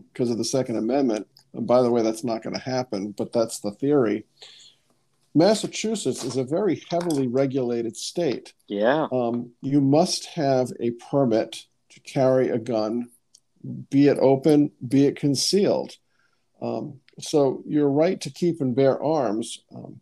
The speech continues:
Speaker 1: butts up against, um, what may be reasonable or what may be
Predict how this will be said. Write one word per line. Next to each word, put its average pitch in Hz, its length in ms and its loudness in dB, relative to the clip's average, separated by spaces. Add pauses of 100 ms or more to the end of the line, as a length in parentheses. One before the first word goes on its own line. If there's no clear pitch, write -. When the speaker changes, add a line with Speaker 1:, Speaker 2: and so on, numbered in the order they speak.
(1080)
Speaker 1:
butts 139 460 0
up 139 200 2
against, 127 640 -2 (100)
um, - 280 -12 (800)
what 143 300 2
may 151 220 6
be 151 160 2
reasonable 139 800 -4
or 117 160 -2
what 120 260 -8
may 120 140 -4
be 117 180 -4